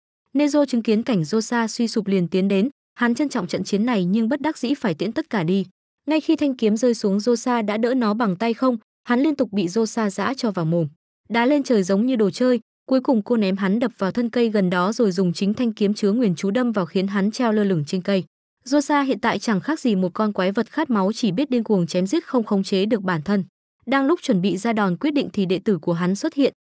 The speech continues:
nhóc con khi ấy chính là Amila. Rosa chứng kiến cảnh tượng này chỉ biết đứng im mà chết lặng, tên lợi dụng thuộc cấp này vậy mà lại được cấp dưới cứu như cô.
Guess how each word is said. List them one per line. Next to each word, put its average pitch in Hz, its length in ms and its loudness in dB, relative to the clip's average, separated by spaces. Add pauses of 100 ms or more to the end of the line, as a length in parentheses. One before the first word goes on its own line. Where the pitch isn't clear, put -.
(160)
nhóc 302 160 -2
con 226 200 0
khi 214 200 -4
ấy 185 200 0
chính 208 240 -2
là 208 120 0
Amila. 190 480 0 (400)
Rosa 277 360 0
chứng 240 180 -2
kiến 214 200 2
cảnh 208 200 0
tượng 202 220 0
này 202 180 2
chỉ 185 200 -4
biết 240 200 -2
đứng 202 160 2
im 240 240 0
mà 180 120 0
chết 269 220 -2
lặng, 240 160 0 (280)
tên 285 140 4
lợi 202 160 2
dụng 202 240 -4
thuộc 202 140 -2
cấp - 160 -2
này 208 220 2
vậy 185 180 -2
mà 185 160 0
lại 170 180 -2
được 180 180 -2
cấp 302 160 -2
dưới 190 200 0
cứu 185 240 0
như 220 140 0
cô. 196 240 0